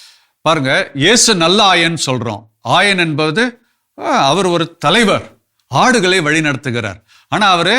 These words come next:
ஆடுகளை கொடுமைப்படுத்தும் ஆயன் கிடையாது, நல்ல ஆயன். அப்ப யார் யாருக்கெல்லாம் நல்ல கபம் இருக்கிறதோ, அவர்கள் நல்ல ஆயனாக அவர்கள் வாழ்க்கையிலே இருப்பார்கள்,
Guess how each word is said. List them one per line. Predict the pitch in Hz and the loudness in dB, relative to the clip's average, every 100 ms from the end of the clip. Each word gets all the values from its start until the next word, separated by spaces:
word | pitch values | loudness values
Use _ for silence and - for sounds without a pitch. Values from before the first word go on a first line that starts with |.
| 269 - | -2 0
ஆடுகளை | 156 233 214 180 | 0 2 0 -2
கொடுமைப்படுத்தும் | - 190 220 262 - 190 180 - 180 139 | -2 -2 0 -2 -2 -4 -4 -6 -4 0
ஆயன் | 143 151 139 | 0 0 -4
கிடையாது, | 117 110 104 98 117 175 - _ _ - | -6 -8 -8 -8 -6 -6 -10 _ _ -8
நல்ல | 113 143 180 190 190 190 - 117 | -2 0 0 0 0 -2 -6 -4
ஆயன். | 131 127 120 117 95 85 - _ _ _ _ | -2 -2 -4 -6 -8 -14 -20 _ _ _ _
அப்ப | 123 - 139 156 | -6 -2 -2 0
யார் | 135 196 262 | 2 2 2
யாருக்கெல்லாம் | 233 196 - 139 127 127 156 151 - _ | 2 0 -2 -4 -2 -2 -2 -6 -18 _
நல்ல | - 143 180 147 | -6 -2 -2 -2
கபம் | 160 156 156 | -2 -4 -4
இருக்கிறதோ, | 147 123 117 104 90 107 123 127 _ _ _ | -6 -6 -8 -8 -8 -6 -6 -8 _ _ _
அவர்கள் | 117 139 147 139 180 226 - _ - | -6 -4 -2 -2 -2 -4 -10 _ -6
நல்ல | 131 180 208 220 - - 139 | -2 0 2 0 -2 -6 -2
ஆயனாக | 165 185 170 143 131 113 123 139 147 _ _ _ | 0 0 0 0 -2 -2 -4 -4 -8 _ _ _
அவர்கள் | 117 123 110 110 | -8 -6 -6 -4
வாழ்க்கையிலே | 113 120 120 117 110 110 113 110 110 - - | -4 -4 -4 -6 -4 -4 -6 -8 -16 -20 -14
இருப்பார்கள், | 107 95 104 95 92 95 | -12 -12 -12 -12 -12 -14